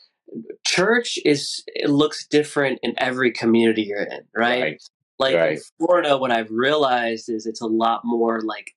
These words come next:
Speaker 1: outreach, and you're always, depending
Speaker 2: Mm-hmm.
Speaker 1: on, like, where you're at, you know, like, so
Speaker 2: Mm-hmm.
Speaker 1: we came from, more like a non-denominational, maybe
Speaker 2: Mm-hmm.
Speaker 1: evangelistic background, Baptist, whereas now we're actually going, we're attending a Presbyterian church.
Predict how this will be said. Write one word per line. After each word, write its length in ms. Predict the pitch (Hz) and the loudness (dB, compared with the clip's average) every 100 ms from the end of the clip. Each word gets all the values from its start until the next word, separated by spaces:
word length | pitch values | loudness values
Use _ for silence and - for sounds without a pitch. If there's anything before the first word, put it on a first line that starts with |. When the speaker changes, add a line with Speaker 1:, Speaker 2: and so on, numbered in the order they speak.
| - | -2
Speaker 1:
outreach, 680 | 131 120 120 117 107 - 120 | -2 -2 -2 -2 -2 -4 -4
and 160 | 110 | -2
you're 200 | 110 104 | 0 2
always, 600 | 127 131 127 120 113 - - _ _ - | 0 0 0 0 0 -6 -16 _ _ -2
depending 420 | 185 208 196 185 | 0 2 2 4
Speaker 2:
Mm-hmm. 80 | - | 2
Speaker 1:
on, 160 | 143 - _ _ _ | -2 -14 _ _ _
like, 180 | 147 147 | -4 -4
where 220 | 127 147 | 0 2
you're 200 | 143 135 - | 2 0 -2
at, 240 | 113 101 - - | -4 -4 -8 -4
you 120 | 127 | 0
know, 140 | 131 | 4
like, 180 | 123 123 | 4 4
so 60 | 117 | 6
Speaker 2:
Mm-hmm. 200 | 117 123 | 6 4
Speaker 1:
we 180 | 147 - 135 | 0 0 -2
came 360 | 131 - 127 | 0 0 -4
from, 580 | - 123 120 117 117 110 _ _ _ - | 0 2 4 2 0 -2 _ _ _ -6
more 600 | 123 127 127 127 123 117 | 0 2 4 4 4 2
like 180 | 113 113 | -2 -2
a 60 | 117 | 0
non-denominational, 1400 | 123 123 123 120 120 117 117 - 123 120 117 117 117 - | 0 0 0 0 0 0 0 -2 0 2 2 0 -2 0
maybe 420 | 175 165 156 143 | 2 4 2 2
Speaker 2:
Mm-hmm. 180 | 113 120 | 2 4
Speaker 1:
evangelistic 880 | 135 135 139 _ - 127 - 123 120 | 4 2 0 _ -2 -2 -2 -2 0
background, 720 | 123 117 117 123 117 117 113 113 | 0 0 0 0 2 2 2 2
Baptist, 540 | 117 110 117 113 - | 0 0 -2 -2 -2
whereas 340 | 123 120 113 113 | -2 0 0 0
now 320 | 123 156 147 | 0 2 2
we're 100 | 123 | 0
actually 260 | 117 120 | -2 -8
going, 480 | 113 113 113 113 110 - _ _ - | -4 -2 0 -2 -4 -10 _ _ -2
we're 140 | 123 | -2
attending 340 | 113 127 120 113 | 0 0 2 0
a 20 | |
Presbyterian 640 | - 120 113 - 139 175 113 | 0 -4 -4 -2 -2 0 -2
church. 540 | 101 95 - - - | -2 -4 -4 -6 -8